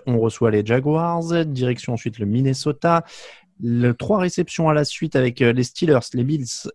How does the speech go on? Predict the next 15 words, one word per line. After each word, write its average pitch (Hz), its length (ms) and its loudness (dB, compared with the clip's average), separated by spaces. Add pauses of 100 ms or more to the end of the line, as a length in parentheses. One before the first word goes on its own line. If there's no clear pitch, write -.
et 143 60 0
les 135 100 2
Texans. 156 520 0
Semaine 143 300 0
de 135 80 0
repos 131 180 -4
en 123 60 2
semaine 123 240 -2
sept, 151 240 -2
déplacement 123 400 -4
à 98 60 -2
Cincinnati, 160 680 -4
réception 139 580 -2
des 113 260 -2
Bears, 143 360 2